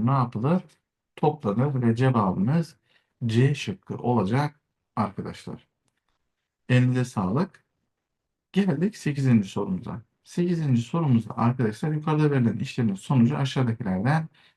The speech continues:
hangisidir diyor bize. Arkadaşlar iki üzeri altı çarpı. Şimdi <clears throat> dedim ki arkadaşlar bakın kuvvetimiz tek. Parantezin dışındaki kuvvetler tek arkadaşlar.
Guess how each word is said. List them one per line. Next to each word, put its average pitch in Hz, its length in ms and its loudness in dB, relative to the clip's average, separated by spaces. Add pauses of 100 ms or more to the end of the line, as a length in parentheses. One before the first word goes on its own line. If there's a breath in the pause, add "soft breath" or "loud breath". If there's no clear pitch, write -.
hangisidir 123 800 0
diyor 123 440 2 (140)
bize. 110 380 -2 (500)
Arkadaşlar 107 680 -2 (140)
iki 135 260 -2
üzeri 147 320 2 (140)
altı 135 600 2 (400)
çarpı. 131 600 0 (680)
Şimdi 156 360 0 (1600 soft breath)
<clears throat> 139 460 0
dedim 185 320 6
ki 127 60 4
arkadaşlar 117 600 0
bakın 123 340 0 (880 loud breath)
kuvvetimiz 156 720 0
tek. - 400 -4
Parantezin 131 680 2
dışındaki 120 520 2
kuvvetler 131 720 0
tek 131 260 0
arkadaşlar. 92 600 -6